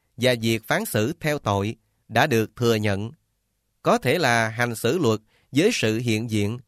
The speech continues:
và cách dùng cỏ che lấp. Dị ni trong khi tự đánh đấm chính mình rồi khóc lóc, vi phạm hai tội. Dị ni đánh và khóc lóc,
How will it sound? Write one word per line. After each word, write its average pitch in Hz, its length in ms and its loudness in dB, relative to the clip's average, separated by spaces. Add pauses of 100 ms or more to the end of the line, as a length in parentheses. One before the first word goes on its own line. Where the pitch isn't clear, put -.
(320)
và 113 320 2
cách - 300 -6
dùng 110 320 -4
cỏ 110 320 0 (100)
che 131 180 0
lấp. 147 200 -4 (2000)
Dị 117 280 2
ni 143 320 0
trong 151 220 0
khi 147 260 -2
tự 110 340 -2
đánh 135 280 -6
đấm 160 260 -2
chính 202 240 -2
mình 104 280 -2 (340)
rồi 113 360 2
khóc 175 260 -4
lóc, 185 200 -2 (400)
vi 165 200 -2
phạm 110 320 -2
hai 143 220 -4
tội. 98 340 -2 (840)
Dị 117 220 2
ni 139 260 0
đánh 147 400 -4
và 110 340 0
khóc - 240 -4
lóc, 196 200 -2